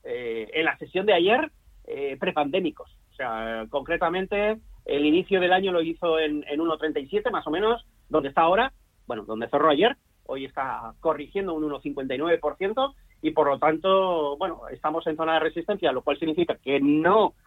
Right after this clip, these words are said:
hay que comprar ahora, por si acaso se da la vuelta, pero es que ese por si acaso se da la vuelta implica, siguiendo la pauta de mínimos crecientes,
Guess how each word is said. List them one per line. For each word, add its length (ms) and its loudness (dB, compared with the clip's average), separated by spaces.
hay 200 -2
que 140 -2
comprar 400 2
ahora, 420 4
por 180 -8
si 80 -12
acaso 320 -10
se 120 -6
da 80 4
la 80 6
vuelta, 400 2
pero 160 4
es 80 -4
que 280 -2
ese 300 -6
por 180 -2
si 80 -4
acaso 360 -4
se 80 -4
da 100 0
la 120 2
vuelta 420 -2
implica, 680 0
siguiendo 280 -4
la 120 6
pauta 280 6
de 120 0
mínimos 320 -4
crecientes, 440 -6